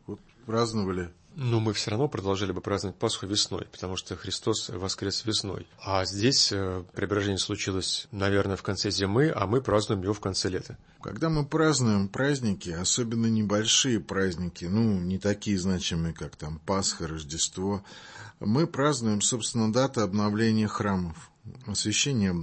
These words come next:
Speaker 1: обновление храмов. Когда мы празднуем Преображение, мы празднуем дату ос-, о-, освящения, обновления храма. Это почти одно и то же, но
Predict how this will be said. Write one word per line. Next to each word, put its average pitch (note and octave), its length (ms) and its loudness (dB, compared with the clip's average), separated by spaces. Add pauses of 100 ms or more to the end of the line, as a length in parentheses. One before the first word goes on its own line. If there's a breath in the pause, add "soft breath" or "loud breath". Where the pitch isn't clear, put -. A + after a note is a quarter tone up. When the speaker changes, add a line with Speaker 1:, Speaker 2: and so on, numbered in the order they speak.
(120)
Speaker 1:
обновление G2 600 2
храмов. F2+ 520 -4
Когда G2+ 280 0
мы G2+ 120 2
празднуем G2 460 2
Преображение, A#2 720 4
мы B2 180 2
празднуем G#2 720 0 (140)
дату G#2+ 440 -2
ос-, - 180 -8
о-, G2 260 -10
освящения, A2+ 720 0
обновления A2 640 2
храма. G2+ 460 2
Это G#2 140 -8
почти - 380 -4
одно A2+ 280 2
и B2+ 40 -2
то C4 220 -2
же, D#3 140 2
но D3 260 -2